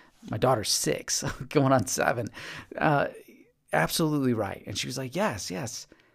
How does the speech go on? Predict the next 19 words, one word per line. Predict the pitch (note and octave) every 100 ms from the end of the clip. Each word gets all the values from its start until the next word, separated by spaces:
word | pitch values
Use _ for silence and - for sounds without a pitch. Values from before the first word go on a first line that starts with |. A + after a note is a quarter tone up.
| _ _ -
And | C#3
I'm |
like, | D#3 D3+
"Well, | E3+
what's | F#3+ -
yours?" | G3+ G#3 C#2 - C3+
And | A#2+
she | D3+
said, | - B2+ A#2+ - - - _ _ -
"Well, | D#3 E3+
my | G#3
superpower | A#3+ A3 D#3 D3+ D3 C#3+ C#3 C3
is | C3+ A#2+ A2 - _ _ _ _ _ _ _ _ _ _ _ -
I |
have | D#3 F3+
the, | F3+ -
I | F3
have | F#3
the | F3